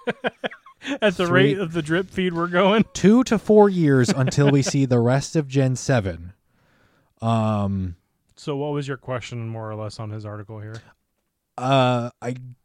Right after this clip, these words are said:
Speaker 2: kinda wanna just sort of break it down in a way that makes sense. Twastel says, "No Machamp or Alolan Marowak on this graphic is shocking." Um, Machamp, for the most part, um, is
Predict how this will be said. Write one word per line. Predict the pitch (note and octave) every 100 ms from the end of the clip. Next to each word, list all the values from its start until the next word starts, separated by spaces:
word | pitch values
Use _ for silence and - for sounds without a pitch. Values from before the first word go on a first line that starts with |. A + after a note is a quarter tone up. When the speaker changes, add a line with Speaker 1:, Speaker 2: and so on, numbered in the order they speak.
| -
Speaker 2:
kinda | - D3 D#3
wanna | D#3 D3+
just | C3 B2 -
sort | - C3
of | A#2 G2+ - _ _
break | B2+ B2+
it | C3+ G2
down | A#2+ B2+ C3+ C#3+
in |
a | B2+
way | A#2 A#2+ A#2+ A#2+
that | G#2+ A2 G#2+ - _ -
makes | A#2+ A#2
sense. | - B2 C#3 -
Twastel | - B2+ B2 C3+
says, | - A#2
"No | A2+ A2+
Machamp | A#2 A2 - A2+ A2
or | A2+ A#2
Alolan | A#2 A#2 A#2
Marowak | A2 A2 A2+ A2 -
on |
this | G#2+ G#2
graphic | G#2+ G#2 A2
is | -
shocking." | - C3 D#3+ D3+ D#3 _ _ - _
Um, | B2 A#2+ A#2 A2+ A2 G#2 - _ _ _ _ _ _
Machamp, | D3 D3 C#3+ - C#3+ E3+
for | - - E3+
the | C#3
most | B2 A#2 B2+ -
part, | - G3 A3 - - - _ -
um, | A#2+ B2 B2 B2 -
is | B2 A#2+